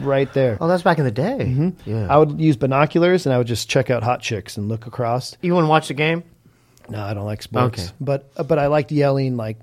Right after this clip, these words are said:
Speaker 1: you know, "I hate my life,"
Speaker 2: Yeah,
Speaker 1: when
Speaker 2: yeah,
Speaker 1: every-,
Speaker 2: yeah,
Speaker 1: when
Speaker 2: yeah.
Speaker 1: everyone's like, "y-" whatever. So I look across and I swore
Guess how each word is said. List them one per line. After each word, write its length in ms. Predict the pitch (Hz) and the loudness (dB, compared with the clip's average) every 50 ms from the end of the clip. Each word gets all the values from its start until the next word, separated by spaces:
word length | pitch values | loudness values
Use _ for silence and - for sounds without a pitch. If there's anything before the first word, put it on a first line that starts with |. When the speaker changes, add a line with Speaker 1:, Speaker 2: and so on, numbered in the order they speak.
| - _ _ | -20 _ _
Speaker 1:
you 140 | - 160 131 | -6 -4 -4
know, 240 | 107 95 98 110 - | -4 -4 -6 -6 -6
"I 60 | - 120 | -4 -2
hate 220 | 110 131 123 110 | 0 0 -2 -2
my 140 | 123 113 113 | -4 -4 -2
life," 360 | 113 113 120 127 127 113 135 | 0 2 2 2 2 0 0
Speaker 2:
Yeah, 140 | 143 139 139 | -2 0 0
Speaker 1:
when 100 | 156 - | 2 2
Speaker 2:
yeah, 60 | 143 | 2
Speaker 1:
every-, 180 | 147 143 151 156 | 0 0 0 0
Speaker 2:
yeah, 80 | 151 | 0
Speaker 1:
when 80 | 151 151 | 0 0
Speaker 2:
yeah. 60 | 147 | 0
Speaker 1:
everyone's 240 | 143 139 143 143 135 | 0 0 -2 -2 -2
like, 220 | 139 135 131 123 151 | -2 -4 -4 -6 -10
"y-" 160 | 143 127 107 - _ _ _ | -14 -14 -14 -14 _ _ _
whatever. 400 | 156 147 139 135 131 127 110 - - - - - _ | -6 -4 -2 -2 -2 -4 -6 -8 -14 -18 -20 -20 _
So 420 | - - 165 160 147 139 - - - _ _ _ | -4 2 4 4 4 4 2 -2 -10 _ _ _
I 60 | - 147 | 0 2
look 220 | 143 156 170 - | 4 4 4 2
across 500 | 147 - - - 180 170 143 123 110 - - - | 0 -2 4 4 6 6 6 2 -2 -6 -6 -4
and 160 | 143 139 135 | -4 -2 0
I 160 | 139 147 165 | 0 0 0
swore 760 | 160 - - - - 156 147 151 165 156 131 113 98 92 110 | 0 -2 -8 -10 -6 -2 0 4 4 6 4 4 0 -6 -12